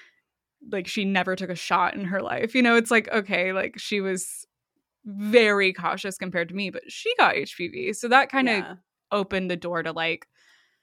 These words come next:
Speaker 1: this is actually a thing that's very, very normal, and, um, and people go through,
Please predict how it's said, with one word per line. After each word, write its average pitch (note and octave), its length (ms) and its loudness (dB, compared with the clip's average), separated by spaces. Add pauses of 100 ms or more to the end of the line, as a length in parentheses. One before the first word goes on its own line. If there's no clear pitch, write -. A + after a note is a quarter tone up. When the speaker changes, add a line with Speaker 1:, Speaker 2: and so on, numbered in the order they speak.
(920)
Speaker 1:
this F3+ 480 -4
is F3 280 -4
actually F3 440 0
a F3+ 60 -6
thing F3 160 -8
that's E3+ 280 -8
very, E3 500 -4
very E3 360 -4
normal, G#3 840 0 (120)
and, E3 640 0
um, E3 680 -4 (1400)
and F#3 200 -2
people F3 360 -4
go E3 280 0
through, E3 640 -6